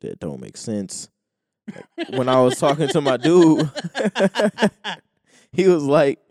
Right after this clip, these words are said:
he was like, "I started to notice he was, uh, putting street shit in his raps in this,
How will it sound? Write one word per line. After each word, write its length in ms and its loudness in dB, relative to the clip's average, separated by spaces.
he 60 0
was 80 0
like, 120 0
"I 80 -2
started 300 2
to 80 -8
notice 240 -2
he 80 -4
was, 160 -4
uh, 360 -2
putting 220 -4
street 280 -6
shit 180 -6
in 120 -6
his 120 -8
raps 300 -6
in 80 -18
this, 220 -16